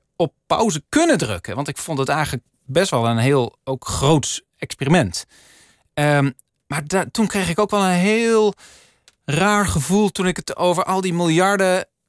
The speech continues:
vlogen me om de oren. En ik denk van, ja, op dit moment gaan die miljarden alle kanten op. En de mensen die nu aan knoppen draaien, de mensen die nu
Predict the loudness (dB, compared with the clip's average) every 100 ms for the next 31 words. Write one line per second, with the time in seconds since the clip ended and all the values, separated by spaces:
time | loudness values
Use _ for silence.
0 | _ -12 -8 -6 0 0 0 -2 0 0
1 | 2 2 2 0 -4 -8 -6 -2 -2 -2
2 | 0 0 0 0 -2 -4 -2 0 2 2
3 | 0 -4 -12 _ _ _ _ _ _ -14
4 | -10 -4 -2 0 0 -2 -6 -6 -4 -2
5 | 0 2 2 0 -4 _ _ _ _ _
6 | _ 0 0 0 -2 -2 -4 -8 -10 -20
7 | _ -4 0 0 0 -2 -6 -6 -2 0
8 | 0 -4 -4 -8 -4 -2 0 0 -2 -2
9 | -2 -4 -10 _ _ -6 -2 -2 0 2
10 | 4 4 2